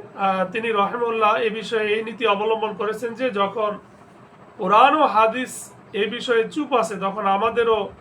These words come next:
এর পিছনে পড়া উচিত নয়। তাফসীরকারকদের তৃতীয় দল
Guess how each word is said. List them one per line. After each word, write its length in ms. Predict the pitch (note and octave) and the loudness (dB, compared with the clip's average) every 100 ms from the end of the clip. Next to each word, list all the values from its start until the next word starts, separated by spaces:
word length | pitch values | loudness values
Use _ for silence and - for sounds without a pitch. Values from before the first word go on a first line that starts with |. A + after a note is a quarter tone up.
| - - - - - - | -20 -20 -20 -20 -20 -8
এর 220 | G3+ A#3+ G3 | 2 2 2
পিছনে 320 | A3 B3+ A#3+ | -4 0 0
পড়া 220 | A3 A3 | 2 0
উচিত 360 | G3+ G3+ A#3+ G#3+ F#3 | 0 -4 -6 -10 -8
নয়। 180 | D3 C3 - - - - - - - - - - - - | -6 -8 -14 -20 -20 -20 -20 -20 -20 -20 -20 -20 -18 -2
তাফসীরকারকদের 680 | G#3+ A3 C#4 C4+ C4 G#3+ B3 | -2 -2 -2 2 2 0 -6
তৃতীয় 280 | B3+ C4+ C4 | -6 -4 -2
দল 340 | C4 D4 G#4 | 4 4 2